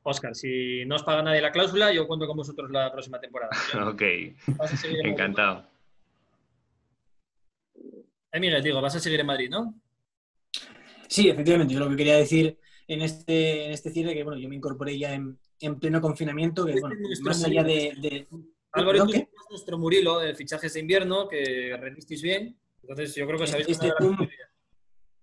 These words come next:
Speaker 3: este Zoom en el que se ha convertido la tertulia de los miércoles nos ha dado opción eso, a la gente que estamos un poco, un poco fuera, las leyendas urbanas que decía,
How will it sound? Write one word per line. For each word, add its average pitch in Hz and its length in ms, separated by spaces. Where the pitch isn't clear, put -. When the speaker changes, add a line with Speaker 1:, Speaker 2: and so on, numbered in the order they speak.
Speaker 3:
este 165 260
Zoom 180 180
en 175 60
el 170 100
que 165 80
se 165 100
ha 165 40
convertido 160 840
la 139 140
tertulia 151 300
de 151 80
los 151 100
miércoles 160 300
nos 147 120
ha 147 60
dado 147 120
opción 156 300
eso, - 200
a - 240
la 127 80
gente 147 220
que 151 60
estamos 147 320
un 147 60
poco, 139 480
un 156 100
poco 147 240
fuera, 160 220
las 135 160
leyendas 151 340
urbanas 156 340
que 147 60
decía, 139 520